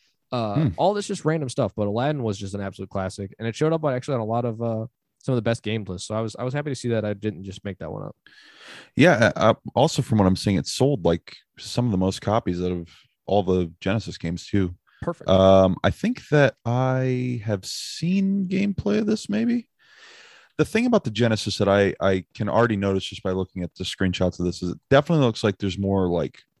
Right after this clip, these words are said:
Speaker 2: fluid animation and stuff, and more, I mean, I guess obviously there's more pixels. I don't know what the numbers are, but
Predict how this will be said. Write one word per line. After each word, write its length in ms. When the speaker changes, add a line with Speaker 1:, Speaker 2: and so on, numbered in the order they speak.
Speaker 2:
fluid 840
animation 460
and 80
stuff, 340
and 180
more, 580
I 80
mean, 120
I 80
guess 200
obviously 300
there's 140
more 100
pixels. 400
I 60
don't 120
know 60
what 120
the 80
numbers 320
are, 120
but 200